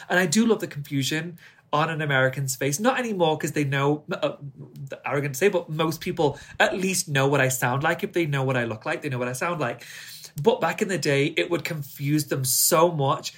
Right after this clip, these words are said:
They'd think, "Oh, Indian guy, he's gonna speak like this." And then I speak in my strong English accent and it confuses them. And so that was always really funny to me, but nobody could ever pinpoint a place to be able to say, "You're this, so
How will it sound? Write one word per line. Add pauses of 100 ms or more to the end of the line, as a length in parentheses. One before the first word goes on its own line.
(140)
They'd
think,
"Oh,
Indian
guy,
he's
gonna
speak
like
this." (200)
And
then
I
speak
in
my
strong
English
accent
and
it
confuses
them.
And
so (260)
that
was
always
really
funny
to
me, (240)
but
nobody
could
ever (680)
pinpoint
a
place (180)
to
be
able
to
say, (200)
"You're
this,
so